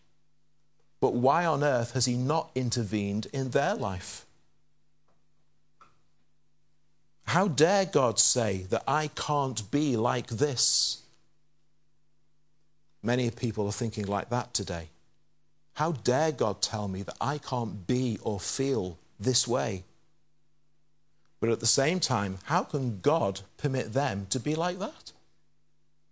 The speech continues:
Quite happy for God to deal with them over there, over that issue,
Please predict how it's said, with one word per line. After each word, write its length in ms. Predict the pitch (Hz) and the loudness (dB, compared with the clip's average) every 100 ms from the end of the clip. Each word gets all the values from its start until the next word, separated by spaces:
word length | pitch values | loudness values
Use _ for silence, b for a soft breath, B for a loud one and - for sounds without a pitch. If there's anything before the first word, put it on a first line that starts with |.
| _ _ _ _ _ _ _ - - - _ _ _ | _ _ _ _ _ _ _ -20 -20 -20 _ _ _
Quite 240 | - 160 156 | 2 2 4
happy 320 | 160 156 165 | 0 0 -2
for 120 | 139 | -2
God 300 | 127 139 127 | 0 0 0
to 80 | 120 | -2
deal 200 | 123 120 | 0 0
with 200 | 110 95 | 0 0
them 200 | 117 123 | 0 0
over 220 | 107 98 | 0 -2
there, 380 | 98 123 104 131 - _ | -2 -2 -4 -6 -12 _
over 200 | 113 113 98 | -4 -2 0
that 260 | 135 147 | -2 -2
issue, 420 | 113 - 107 98 | -4 -4 -4 -6